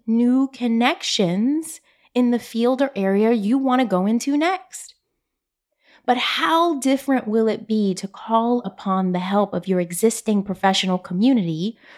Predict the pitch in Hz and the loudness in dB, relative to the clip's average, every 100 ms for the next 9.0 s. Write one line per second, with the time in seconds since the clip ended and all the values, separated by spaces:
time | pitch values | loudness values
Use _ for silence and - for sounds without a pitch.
0 | - 220 233 262 262 247 - - 302 294 | -4 2 4 4 4 0 -2 0 0 2
1 | 285 262 - - 262 269 254 - - 269 | 0 0 -4 0 2 4 2 -2 -2 2
2 | 285 277 196 180 - - 196 190 208 247 | 2 2 0 0 0 -6 -4 -4 0 2
3 | 254 247 214 214 226 247 - 185 185 - | 4 4 4 2 2 -2 -2 -6 -4 -4
4 | 220 240 233 285 285 233 185 - - - | 0 0 0 -2 -2 -2 -2 -8 -16 -20
5 | _ _ _ _ _ _ _ _ _ _ | _ _ _ _ _ _ _ _ _ _
6 | _ _ - 277 349 403 311 262 - 262 | _ _ 0 2 2 0 0 0 2 2
7 | 311 - 180 190 302 - 196 190 185 185 | 2 2 2 2 0 -4 -6 -2 -2 -2
8 | - 170 170 175 - 165 160 175 196 269 | -4 -4 -2 -6 -4 -8 -6 -4 -2 -2